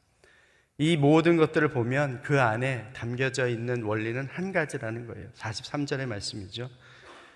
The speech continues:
지혜로운 사람들과 이해를 명심할 사람들은 이 모든 사건을 주시해 보면서 깨닫는 것, 여호와의 큰 사랑,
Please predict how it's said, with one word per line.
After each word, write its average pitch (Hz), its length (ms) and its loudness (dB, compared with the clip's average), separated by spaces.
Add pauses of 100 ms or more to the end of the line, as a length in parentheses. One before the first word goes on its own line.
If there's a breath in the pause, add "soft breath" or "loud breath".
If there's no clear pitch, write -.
(240 loud breath)
지혜로운 127 460 4
사람들과 107 520 -2
이해를 107 240 -4
명심할 101 480 -6
사람들은 101 760 -8
이 165 140 -2
모든 185 360 0
사건을 170 640 0 (320 loud breath)
주시해 139 400 2
보면서 113 540 -4
깨닫는 190 600 -6
것, 90 160 -10 (720 soft breath)
여호와의 98 600 -2
큰 180 800 -8
사랑, 107 480 -12